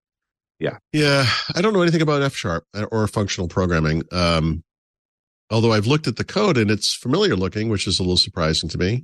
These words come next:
Speaker 2: Um, I'm gonna, let me give you my completely uneducated, I, and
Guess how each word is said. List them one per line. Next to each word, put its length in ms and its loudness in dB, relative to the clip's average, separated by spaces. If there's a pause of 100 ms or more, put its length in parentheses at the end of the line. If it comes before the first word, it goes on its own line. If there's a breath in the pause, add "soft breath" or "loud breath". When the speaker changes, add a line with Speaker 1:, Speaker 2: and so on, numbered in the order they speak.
(100)
Speaker 2:
Um, 480 0 (400)
I'm 80 0
gonna, 120 -2
let 100 2
me 60 4
give 180 0
you 100 4
my 180 2
completely 560 0
uneducated, 880 0 (180)
I, 200 -4
and 140 0